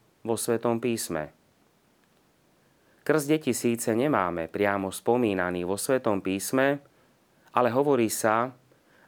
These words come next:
že sa dali pokrstiť celé domy, teda všetci členovia rodiny, a môžeme smelo predpokladať,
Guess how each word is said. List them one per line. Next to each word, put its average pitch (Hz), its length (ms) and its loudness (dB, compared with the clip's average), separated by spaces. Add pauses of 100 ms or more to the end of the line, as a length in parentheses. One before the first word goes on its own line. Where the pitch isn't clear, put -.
že 110 160 -6
sa 101 160 0
dali 139 240 2
pokrstiť - 800 -2
celé 131 400 2
domy, 87 400 -2 (840)
teda 113 200 4
všetci 143 400 -2
členovia 98 560 0
rodiny, 127 560 0 (380)
a 98 160 0
môžeme 113 560 2
smelo 90 400 -4
predpokladať, 107 800 0